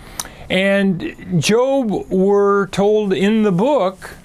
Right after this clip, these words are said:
met with the Lord face to face and spoke with the Lord in a direct contact. And he said in Job nineteen,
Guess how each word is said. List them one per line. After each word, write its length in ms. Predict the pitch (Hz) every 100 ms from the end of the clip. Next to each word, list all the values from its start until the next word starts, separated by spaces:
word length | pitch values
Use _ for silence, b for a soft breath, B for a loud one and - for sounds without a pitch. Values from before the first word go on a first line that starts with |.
| -
met 320 | 165 240 269
with 220 | 240 220
the 100 | 226
Lord 500 | 226 262 226 151 139
face 440 | - 202 208 202 -
to 120 | 190
face 520 | - 226 208 139 -
and 100 | 175
spoke 320 | - 226 233
with 160 | 226 -
the 100 | 185
Lord 460 | 165 156 143 143 B B B B B B B
in 340 | - 165 165 214
a 120 | - 160
direct 600 | 165 175 202 208 - - - - 214 - 202
contact. 640 | - 208 220 202 143 139 -
And 120 | 185
he 60 | 190
said 280 | - 220
in 160 | 202 185
Job 260 | 202 208 190
nineteen, 760 | 196 202 196 - 226 208